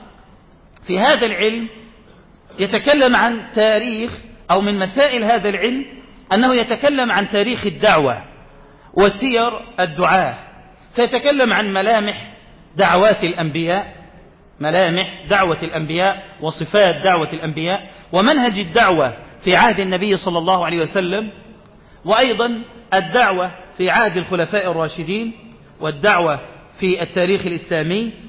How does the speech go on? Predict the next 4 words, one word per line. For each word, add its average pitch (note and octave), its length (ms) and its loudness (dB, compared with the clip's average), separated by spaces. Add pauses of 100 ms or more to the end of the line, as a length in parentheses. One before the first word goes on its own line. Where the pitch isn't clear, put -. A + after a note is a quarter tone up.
(240)
وفي G#3 800 0
العصر F3+ 380 0
الحديث، F3 540 -6 (480)
وأيضا C#4+ 680 2